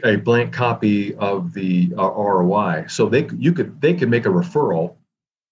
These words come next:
uh, right off the street. You know, could say, "Hey, you know, Johnny, I've been, you and I, we, we've been seeing each other five times a week. You're always hanging out here. You look like you need some help.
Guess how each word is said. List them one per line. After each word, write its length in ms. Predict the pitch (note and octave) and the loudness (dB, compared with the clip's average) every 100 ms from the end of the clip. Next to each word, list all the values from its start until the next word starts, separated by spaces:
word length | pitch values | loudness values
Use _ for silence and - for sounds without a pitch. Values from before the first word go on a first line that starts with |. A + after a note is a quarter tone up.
| _ G#2+ | _ -4
uh, 120 | F#2+ | 0
right 220 | G#2+ A#2+ | 2 2
off 200 | A2 G#2+ | 2 -2
the 80 | F2+ | -6
street. 400 | - - A2+ E2 - _ _ _ G#2 | -6 -2 0 0 -4 _ _ _ -2
You 80 | |
know, 100 | G2+ | -2
could 140 | G2+ A2+ | -2 0
say, 160 | A2+ | 0
"Hey, 340 | G#2 B2 A2 G#2+ _ _ - | 2 2 2 -2 _ _ 0
you 60 | A2 | 2
know, 120 | G#2 | 4
Johnny, 420 | F#2+ A#2 A2+ A2 | 2 2 4 2
I've 100 | G#2 | 2
been, 280 | G#2 F#2 - _ | 0 -2 -12 _
you 160 | A2 A#2 | -2 0
and 100 | A#2 | 2
I, 320 | A#2 A2 G#2+ - | 2 2 0 -6
we, 160 | G2+ - | -10 -6
we've 140 | G#2 G2 | -2 -2
been 120 | G2 | -2
seeing 200 | - A#2+ | 0 2
each 160 | A2 | 2
other 180 | A#2+ G#2+ | 2 0
five 240 | G#2+ A2+ G#2+ | 0 0 0
times 280 | A#2 G#2+ | -2 -2
a 40 | G#2 | -2
week. 320 | G#2 G#2+ G2+ | 2 2 2
You're 140 | G2 | 0
always 260 | G2 A2 G#2+ | 2 2 0
hanging 280 | A2 G#2 G#2 | -2 0 0
out 280 | G#2 G#2+ - | 0 -2 -2
here. 440 | G#2 G2+ G2 - _ _ _ | 2 4 2 0 _ _ _
You 80 | G2+ | -4
look 200 | G#2 A2+ | -2 0
like 200 | A#2 A2 | 0 0
you 60 | G#2 | 0
need 200 | G#2 G#2 | 2 2
some 240 | - G2 | -2 -4
help. 420 | F2 G#2+ G#2 G#2 | 0 2 2 0